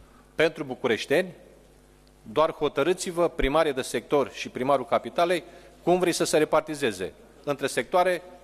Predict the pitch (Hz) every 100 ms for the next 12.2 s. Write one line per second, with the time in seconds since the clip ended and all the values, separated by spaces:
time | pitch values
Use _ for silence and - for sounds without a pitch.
0 | - - 156 151 160 156 151 147 139 107
1 | 87 - - - - - - - - -
2 | - _ - - - - - - - -
3 | - 180 175 170 151 151 151 - 131 143
4 | 139 120 - 107 131 123 104 - - -
5 | 156 143 139 147 151 120 - 185 190 -
6 | - - _ - _ - 151 - 139 139
7 | 120 147 139 - 123 117 120 110 110 127
8 | 139 120 - 120 117 - 107 107 147 143
9 | - 135 117 - - 117 101 76 - -
10 | - - - - - - - 123 147 190
11 | 151 110 - - - - - - - 120
12 | 143 123